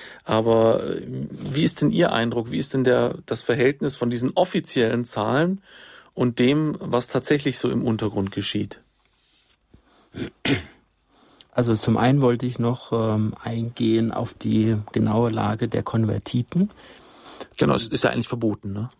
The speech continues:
Speaker 2: Das ist verboten, ja. T-, also die Einschränkung für die Muslime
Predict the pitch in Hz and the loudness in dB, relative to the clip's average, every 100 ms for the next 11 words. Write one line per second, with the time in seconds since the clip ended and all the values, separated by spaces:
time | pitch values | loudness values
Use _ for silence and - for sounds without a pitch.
0 | _ _ 104 - 135 - - 104 92 107 | _ _ -16 -12 -12 -10 -8 -6 -4 -4
1 | 123 - 165 180 - 110 113 123 147 - | -4 -2 -4 -4 -6 -4 -2 -2 -4 -10
2 | - 117 110 110 - 104 113 104 104 104 | -2 0 2 0 -2 -6 -4 -4 -2 -2
3 | 107 120 - 117 117 113 - 113 101 107 | 0 0 0 0 2 0 2 0 2 0
4 | 131 - 131 135 139 | -2 2 4 4 2